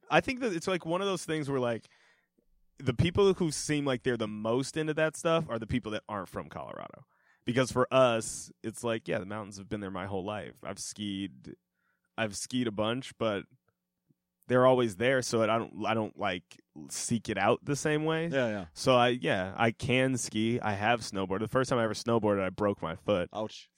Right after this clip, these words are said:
Speaker 1: Um, but I kind of look at it as, like, it's really fun to go down the mountain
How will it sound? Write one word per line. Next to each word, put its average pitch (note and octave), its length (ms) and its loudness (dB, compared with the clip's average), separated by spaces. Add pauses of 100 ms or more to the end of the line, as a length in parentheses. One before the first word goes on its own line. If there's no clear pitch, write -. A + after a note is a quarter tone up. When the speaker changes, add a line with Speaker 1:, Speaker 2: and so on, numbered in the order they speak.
(320)
Speaker 1:
Um, F#2 560 -4 (920)
but A#2+ 320 2
I B2 140 4
kind B2+ 240 2
of G#2+ 100 -4
look A2 240 -2
at G#2+ 160 2
it G2 120 -4
as, F#2+ 180 -6
like, F2+ 280 -4 (340)
it's A2 160 -8
really C3 320 4
fun C3 240 2
to B2 60 -2
go A2+ 120 0
down A#2 200 0
the G#2 60 -4
mountain A2+ 440 -2